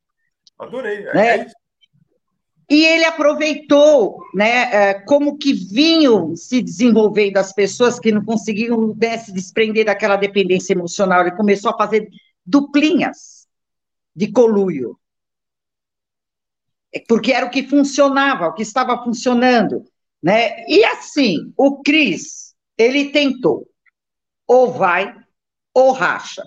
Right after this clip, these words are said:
Speaker 2: E rachou.
Speaker 1: <laughs> Mas a senhora, a senhora acha que se o Fred Nicásio não tivesse se ferrado, é, se ferrado não, se-, sido bem sucedido na prova do, do bate-volta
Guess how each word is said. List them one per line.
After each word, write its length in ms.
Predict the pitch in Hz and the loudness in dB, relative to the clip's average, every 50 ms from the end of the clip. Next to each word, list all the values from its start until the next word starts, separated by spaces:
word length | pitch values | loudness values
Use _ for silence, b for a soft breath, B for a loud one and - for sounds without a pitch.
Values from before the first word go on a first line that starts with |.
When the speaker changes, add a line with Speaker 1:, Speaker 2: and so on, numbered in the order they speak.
| _ _ _ _ _ _ _ _ _ _ - | _ _ _ _ _ _ _ _ _ _ -2
Speaker 2:
E 80 | 302 320 | -2 -2
rachou. 760 | 302 349 330 302 311 - - 262 254 254 254 254 254 262 - _ _ _ _ _ _ _ _ _ _ _ _ - | 0 0 -2 -2 -4 -6 -6 -4 -6 -6 -6 -10 -18 -20 -20 _ _ _ _ _ _ _ _ _ _ _ _ -14
Speaker 1:
<laughs> 1200 | - - - - - - - - - - - - - - - - - - - - - 254 - - - - - _ - - - _ - 302 - - - - - - _ _ _ _ _ b b b b b b b b b b _ | -12 -12 -10 -12 -12 -12 -14 -14 -10 -10 -10 -10 -8 -10 -10 -8 -8 -14 -12 -8 -8 -8 -8 -6 -10 -10 -10 _ -16 -16 -16 _ -14 -14 -14 -12 -16 -16 -16 -16 _ _ _ _ _ b b b b b b b b b b _
Mas 240 | 160 170 175 170 170 b b b b b b - - | -4 -4 -4 -4 -6 b b b b b b -12 -10
a 120 | 156 160 | -10 -10
senhora, 340 | 156 - 190 226 226 - 180 | -8 -8 -8 -8 -6 -8 -10
a 40 | - | -12
senhora 300 | - - 214 220 208 175 143 135 127 | -10 -8 -8 -4 -4 -2 0 0 0
acha 240 | 123 117 - - 110 | -2 -2 -4 -12 -20
que 100 | - - | -20 -20
se 160 | - - - | -20 -20 -20
o 60 | 185 190 | -20 -20
Fred 480 | - - - 151 143 143 147 147 143 | -18 -12 -6 -4 -2 -2 -4 -6 -12
Nicásio 580 | 143 143 135 - - 120 113 104 98 - - 113 | -18 -20 -20 -14 -10 -8 -8 -8 -8 -12 -18 -20
não 140 | 120 131 143 | -20 -20 -20
tivesse 540 | - - 127 113 120 117 113 - - - - | -20 -20 -14 -10 -8 -8 -8 -8 -12 -20 -20
se 180 | - - 110 | -20 -20 -20
ferrado, 720 | 104 - - 143 127 104 98 107 120 123 120 110 101 - - | -20 -20 -14 -12 -12 -12 -10 -8 -8 -6 -8 -8 -10 -12 -10
é, 340 | 117 110 107 104 95 92 90 | -8 -8 -6 -8 -8 -10 -12
se 160 | - - - _ _ _ - | -16 -18 -20 _ _ _ -14
ferrado 320 | 110 95 113 139 147 139 - | -14 -12 -10 -12 -14 -14 -18
não, 240 | 110 104 - 185 _ _ _ _ _ _ _ _ | -20 -20 -20 _ _ _ _ _ _ _ _ _
se-, 380 | _ - _ 156 147 _ _ _ _ _ _ _ | _ -20 _ -20 -20 _ _ _ _ _ _ _
sido 360 | _ - - 170 170 147 139 | _ -20 -20 -20 -20 -20 -18
bem 220 | 127 120 151 151 151 | -10 -8 -8 -8 -8
sucedido 640 | - - - - - 135 110 107 120 120 110 101 107 | -12 -20 -20 -16 -14 -14 -14 -14 -16 -16 -16 -16 -16
na 120 | 107 104 | -16 -16
prova 380 | 104 - 113 113 110 104 104 113 | -14 -10 -8 -8 -8 -8 -10 -14
do, 300 | 104 104 101 101 98 98 | -16 -16 -18 -18 -18 -18
do 100 | 95 98 | -18 -14
bate-volta 600 | 98 104 101 - - 107 95 98 92 87 98 _ | -12 -12 -12 -12 -14 -18 -14 -14 -14 -14 -14 _